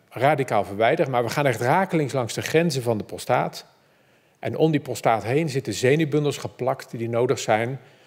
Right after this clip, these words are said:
aan de ene kant om die seksualiteit, eh, te laten functioneren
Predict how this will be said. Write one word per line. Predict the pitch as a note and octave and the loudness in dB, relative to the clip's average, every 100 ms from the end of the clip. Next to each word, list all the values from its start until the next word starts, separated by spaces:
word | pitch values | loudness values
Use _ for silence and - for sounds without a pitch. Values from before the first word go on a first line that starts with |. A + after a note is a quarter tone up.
| _ - | _ -8
aan | G#2+ | -2
de | |
ene | B2 B2+ | -2 -2
kant | A#2+ F#2+ | -2 -4
om | - G#2+ | -4 -6
die | G2 F#2+ | -6 -6
seksualiteit, | - A2+ - F#2+ F#2 A#2+ D3+ E3+ - - _ | -4 -2 -2 -4 0 2 2 -2 -10 -20 _
eh, | C#3+ D3 C#3 C#3 - B2+ - - _ D3+ | -2 0 0 0 -2 -4 -12 -20 _ -10
te | D3+ | -2
laten | C#3 C3+ C#3+ | -2 0 -4
functioneren | C#3 B2+ C#3 C3+ C3+ C3+ C#3 | -6 -6 -4 0 0 -2 -6